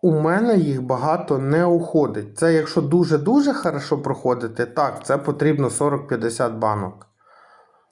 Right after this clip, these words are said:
А якщо ідеально, то взагалі дофігіще банок. Тому я заряджаю Гуннера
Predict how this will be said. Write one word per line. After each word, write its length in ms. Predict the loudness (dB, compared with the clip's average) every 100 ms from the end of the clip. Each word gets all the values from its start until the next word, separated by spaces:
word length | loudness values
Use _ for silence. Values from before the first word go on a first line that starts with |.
| _ _ _ _ _ _ _ _ _ _
А 120 | 0
якщо 340 | 2 2 2 4
ідеально, 600 | 4 4 2 2 2 2
то 720 | 0 0 2 2 0 -2 -10 -20 _ _ -12
взагалі 440 | -4 -4 0 0
дофігіще 600 | 0 -2 -2 -4 -6 -8
банок. 460 | -6 -4 -6 -10 -18 _ -20 -20 -20 -20 -20 _ _ _ _ _ _ 0
Тому 340 | 4 4 4
я 180 | 4 4
заряджаю 560 | 4 2 2 2 2 2
Гуннера 600 | 2 2 2 0 -4